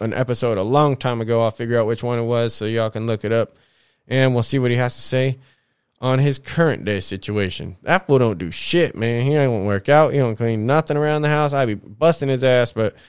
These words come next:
man, come on, mama. You gotta help him up there, letting him walk all over and do a limp, nada, nothing, limp, nada. You know what I mean? I love y'all, man. Truly appreciate each and every one of y'all. Check out the poker tournament. It's all I can give to you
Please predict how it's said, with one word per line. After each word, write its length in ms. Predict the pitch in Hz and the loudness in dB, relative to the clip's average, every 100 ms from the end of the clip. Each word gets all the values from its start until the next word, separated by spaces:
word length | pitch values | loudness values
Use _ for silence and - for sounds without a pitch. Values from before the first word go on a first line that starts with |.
| _ _ _ _ | _ _ _ _
man, 380 | 202 220 156 117 | 4 6 6 4
come 180 | 170 185 | 4 6
on, 220 | 151 127 | 6 6
mama. 240 | 135 139 | 4 4
You 80 | 160 | 2
gotta 180 | 147 123 | 4 6
help 160 | 170 | 6
him 140 | 151 135 | 6 4
up 160 | 120 | 4
there, 200 | 120 110 | 2 2
letting 220 | 113 139 120 | 2 2 0
him 100 | 120 | 2
walk 280 | 143 127 | 2 4
all 240 | 120 113 110 | 4 4 4
over 180 | 110 104 | 0 0
and 140 | 104 | -2
do 120 | 117 | -2
a 40 | 98 | 0
limp, 240 | 131 139 | -2 -2
nada, 300 | 135 139 101 | 0 0 -2
nothing, 580 | 92 135 170 - 101 131 | -2 4 4 4 -2 2
limp, 240 | 180 104 | 2 2
nada. 580 | 127 127 151 202 151 92 | 0 2 4 4 2 -2
You 100 | 117 | -4
know 140 | 143 | -2
what 140 | 143 135 | 0 0
I 20 | |
mean? 180 | 139 135 | 0 -2
I 100 | - | -4
love 500 | 110 104 143 185 143 | -6 -4 4 6 6
y'all, 220 | 127 110 | 6 2
man. 320 | 104 107 113 113 _ _ _ | 0 -2 -2 -4 _ _ _
Truly 280 | - 165 160 | 2 4 4
appreciate 640 | 147 151 - 143 143 123 | 4 0 2 2 2 2
each 180 | 151 135 | -2 0
and 80 | 139 | 0
every 160 | 135 | 2
one 180 | 135 135 | 2 2
of 60 | 131 | 2
y'all. 160 | 131 | 0
Check 260 | 123 - 139 | 0 0 2
out 160 | 135 131 | 2 0
the 60 | |
poker 380 | 123 139 120 123 | 0 0 2 -4
tournament. 480 | 131 127 127 127 107 | -2 -2 0 -2 -4
It's 100 | - | -8
all 300 | - 131 131 | 0 2 4
I 100 | 127 | 2
can 160 | 123 | -2
give 280 | 123 131 127 | 0 0 0
to 100 | - | -4
you 140 | 127 | -4